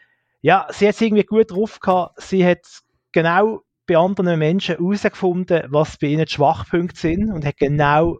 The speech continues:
auf den Knopf gedrückt bei anderen. Und sie so quasi, äh, ja, will jetzt nicht sagen, Psychoterror wäre jetzt ein grosses Wort, aber sie hat genau gewusst, ähm, so kann ich die quasi aus der Reserve locken, dann werden die laut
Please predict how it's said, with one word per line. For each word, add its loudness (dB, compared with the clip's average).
auf -12
den 0
Knopf -8
gedrückt -10
bei -2
anderen. -6
Und -4
sie -4
so -2
quasi, -2
äh, 0
ja, 0
will -2
jetzt -2
nicht -4
sagen, 0
Psychoterror 2
wäre 4
jetzt -2
ein -4
grosses 0
Wort, 4
aber 0
sie -4
hat -8
genau 2
gewusst, -6
ähm, 0
so 4
kann 0
ich -4
die 2
quasi 0
aus -8
der 0
Reserve 2
locken, 2
dann -4
werden 0
die 0
laut -4